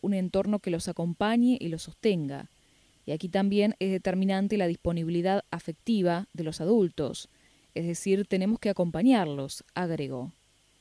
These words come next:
Estamos hablando de una etapa de renuncias a la escuela, a los viajes familiares y hasta cumpleaños, pero lo bueno es que ellos tienen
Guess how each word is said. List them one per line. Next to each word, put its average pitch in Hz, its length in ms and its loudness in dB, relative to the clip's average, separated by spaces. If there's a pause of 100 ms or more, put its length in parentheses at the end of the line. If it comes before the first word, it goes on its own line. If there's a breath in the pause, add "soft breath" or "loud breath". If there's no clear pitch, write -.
(380 soft breath)
Estamos 208 360 0
hablando 202 340 4
de 208 100 4
una 202 180 2
etapa 196 320 0
de 196 100 2
renuncias 170 840 0
a 151 80 -8
la 156 80 -6
escuela, 196 560 4
a - 120 -8
los 160 140 -6
viajes 180 640 -2
familiares 175 760 0 (520 soft breath)
y 185 80 -2
hasta 185 180 -2
cumpleaños, 180 920 0
pero 202 200 0
lo 214 100 4
bueno 226 300 4
es 226 60 -4
que 202 180 0
ellos 208 260 0
tienen 185 480 0